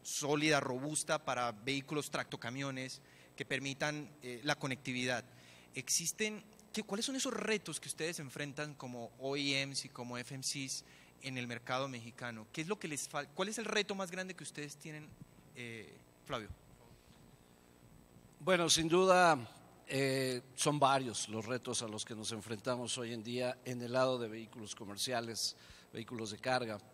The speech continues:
Speaker 2: y definitivamente el primero de ellos es la infraestructura carretera. Eh, en México no contamos con una infraestructura eh, que sea,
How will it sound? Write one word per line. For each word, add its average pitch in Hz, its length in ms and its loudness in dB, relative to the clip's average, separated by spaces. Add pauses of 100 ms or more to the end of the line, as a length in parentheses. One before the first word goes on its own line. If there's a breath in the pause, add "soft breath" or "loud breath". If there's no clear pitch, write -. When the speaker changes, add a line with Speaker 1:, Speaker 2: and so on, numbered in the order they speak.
(460 loud breath)
Speaker 2:
y 127 80 -4
definitivamente 127 720 0
el 123 60 -4
primero 127 380 2
de 127 120 2
ellos 131 240 -2
es 120 120 -6
la 127 80 -8
infraestructura 120 680 -2
carretera. 123 580 0 (420)
Eh, 117 480 -2 (400)
en 117 140 -4
México 139 480 2
no 131 140 -4
contamos 127 500 -4
con 120 180 -6
una 127 140 -4
infraestructura 120 760 -2 (560 loud breath)
eh, 110 520 -4
que 117 180 -2
sea, 127 800 2